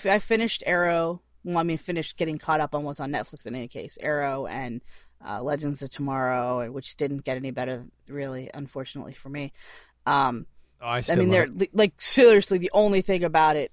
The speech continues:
Speaker 1: is, is, is <laughs> butt sneeze. He's the only good part of that show, in my opinion. Um, but, like, it's
Speaker 2: You mean Brandon Ruth?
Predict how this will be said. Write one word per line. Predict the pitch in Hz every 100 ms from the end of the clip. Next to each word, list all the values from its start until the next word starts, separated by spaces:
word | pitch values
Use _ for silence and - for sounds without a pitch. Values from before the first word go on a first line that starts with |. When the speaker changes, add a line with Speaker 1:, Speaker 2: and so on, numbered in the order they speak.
| -
Speaker 1:
is, | 147 135 135 - - -
is, | 151 143 139 - - - _ _
is | 143 147 135 - 180 -
<laughs> | -
butt | 208 -
sneeze. | - 165 135 139
He's | 156
the | 151 160
only | 180 160
good | 156
part | - 147
of | 139
that | 117
show, | - 135 127 -
in | 143
my | 123
opinion. | 127 107 107 156 - - - _ -
Um, | 143 135 123 - - _ _ _ _ _ - - -
but, | 170 165 170 143 - - - - _ - -
like, | 185 160 156 - - - - - -
it's | 180 165 - - - - _ _
Speaker 2:
You | 147
mean | 170 170
Brandon | 170 165 147
Ruth? | 160 226 -